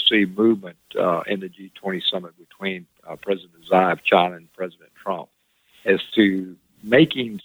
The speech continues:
some headway, and I am hopeful that they will make a lot of headway. These are two countries that,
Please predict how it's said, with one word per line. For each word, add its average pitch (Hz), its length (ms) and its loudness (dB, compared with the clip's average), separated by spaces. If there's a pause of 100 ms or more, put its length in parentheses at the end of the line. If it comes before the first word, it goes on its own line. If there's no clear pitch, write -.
some 208 220 2
headway, 107 680 2
and 107 300 0
I 120 280 2
am 143 180 0
hopeful 170 420 0
that 107 180 2
they 123 100 2
will 123 140 2
make 131 280 0
a 123 60 2
lot 117 260 4
of - 120 -4
headway. 85 420 -6 (180)
These 131 240 0
are - 80 -4
two 143 240 -2
countries 110 560 2
that, 92 180 -6